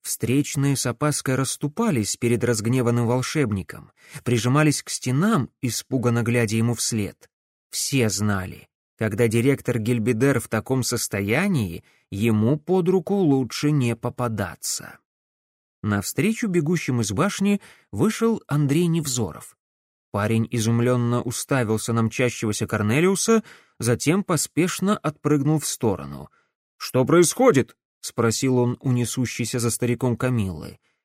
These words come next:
«Сейчас узнаем», ответила на бегу девушка. Корнелиус распахнул двери мальчишечьей спальни и ворвался в помещение. Камилла слегка притормозила.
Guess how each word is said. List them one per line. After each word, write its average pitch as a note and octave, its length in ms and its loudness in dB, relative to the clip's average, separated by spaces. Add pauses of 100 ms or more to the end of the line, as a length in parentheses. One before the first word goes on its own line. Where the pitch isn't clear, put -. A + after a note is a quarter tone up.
(180)
«Сейчас C#4+ 420 4
узнаем», D4 540 6 (280)
ответила D3+ 640 0
на F3 140 2
бегу C#3 280 2
девушка. G2+ 720 -4 (580)
Корнелиус D3+ 840 0 (380)
распахнул D#3 720 2
двери D#3+ 340 4
мальчишечьей D3 720 2
спальни G#3 600 2 (300)
и E3+ 80 2
ворвался D#3+ 580 2
в - 100 -6
помещение. A#2+ 720 -2 (640)
Камилла A2+ 480 2
слегка A#2 440 -2
притормозила. C3+ 840 -2